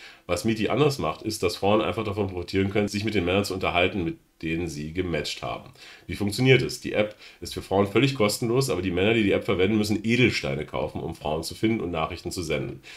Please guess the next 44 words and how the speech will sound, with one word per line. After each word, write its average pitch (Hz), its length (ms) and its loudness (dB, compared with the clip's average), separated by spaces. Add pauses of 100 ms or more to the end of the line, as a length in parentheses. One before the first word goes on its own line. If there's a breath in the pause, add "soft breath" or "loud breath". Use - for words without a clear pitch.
(120 loud breath)
Es 78 120 -8
gibt 92 140 -6
viele 110 200 2
andere 110 220 6
Möglichkeiten 85 520 0
für 85 120 -8
sie, 90 200 -4
ihre 85 140 -2
Zuneigung 87 440 2
zu - 100 -12
zeigen, 101 300 2
mit 98 140 0
der 82 80 0
Option, 90 340 -2
virtuelle 87 320 0
Geschenke 85 380 -4
wie 80 80 -12
Blumen 82 240 -8
und 82 80 -6
Teddybären 76 400 -4
zu - 100 -10
senden, 76 360 -6 (760 loud breath)
die 113 380 0 (580)
den 101 140 6
Frauen, 98 580 4 (440)
die 95 140 -4
diese 95 320 0
Geschenke 87 360 0
erhalten, 78 360 -2
Punkte 85 360 -6 (320)
einbringen. 78 540 -6
Ich 71 120 -12
glaube, 101 220 6
in 92 60 -4
Deutschland 98 280 4
gibt's 92 180 -4
eine 95 120 2
App, 95 100 -2
die 95 100 -6
funktioniert 92 480 -2
ähnlich. 113 460 2
Yappi, 90 440 -2
glaube 101 320 4
ich, 98 200 -6